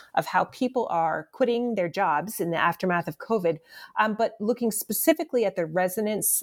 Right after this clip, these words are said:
of the reasons that people are giving for quitting their jobs and some, like, downshifting of the economy, which is an, an idea that comes from environmental sociology. So it's, it's looking at the extent to which, um,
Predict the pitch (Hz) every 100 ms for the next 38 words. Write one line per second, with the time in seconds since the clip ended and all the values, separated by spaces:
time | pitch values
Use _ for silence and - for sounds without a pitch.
0 | - 180 165 156 - - 175 208 247 226
1 | 190 202 185 165 160 147 247 226 202 -
2 | - 190 165 160 160 151 151 160 - 180
3 | 180 220 226 233 - 180 170 190 226 -
4 | 180 180 170 160 165 - 180 170 165 160
5 | 165 170 156 - 190 - 175 170 170 214
6 | 185 156 - 180 175 - 156 156 160 160
7 | 160 - 156 156 151 156 156 196 196 -
8 | - - - - - 202 214 247 320 349
9 | 311 - 196 - - 240 233 - 208 180
10 | 175 170 - - - - _ - 185 165
11 | 160 160